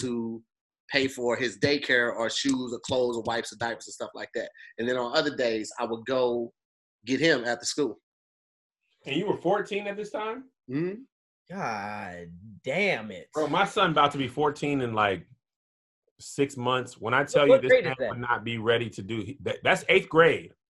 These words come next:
Speaker 2: Eighth grade going into ninth grade.
Speaker 3: I'd die.
Speaker 2: <laughs>
Speaker 1: That's when he was born. He was born, I was in ninth grade.
Speaker 2: Man.
Speaker 3: I would die.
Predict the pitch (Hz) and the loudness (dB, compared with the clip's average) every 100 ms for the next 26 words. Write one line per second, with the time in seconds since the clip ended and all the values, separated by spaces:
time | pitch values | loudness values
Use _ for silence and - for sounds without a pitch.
0 | _ - _ _ _ _ - 147 165 175 | _ -20 _ _ _ _ 2 4 6 6
1 | 139 156 156 139 139 135 123 101 87 82 | 8 8 6 4 2 2 2 -4 -4 -8
2 | - _ _ _ _ _ _ 151 190 117 | -14 _ _ _ _ _ _ -4 -4 -4
3 | 120 117 90 78 _ _ _ _ _ _ | -6 -6 -6 -10 _ _ _ _ _ _
4 | - 762 - - - - - - - - | -10 -8 -6 -4 2 2 2 -8 -12 -12
5 | - - 170 226 240 226 180 208 247 135 | -12 0 4 6 6 6 8 8 8 6
6 | - - 131 185 185 165 147 147 160 160 | 0 -4 2 6 6 6 4 4 4 6
7 | 156 120 - _ _ _ _ _ _ _ | 4 4 -4 _ _ _ _ _ _ _
8 | _ 95 110 123 110 98 87 82 78 101 | _ -8 -4 -2 0 -2 -4 -10 -10 -8
9 | 78 69 | -8 -12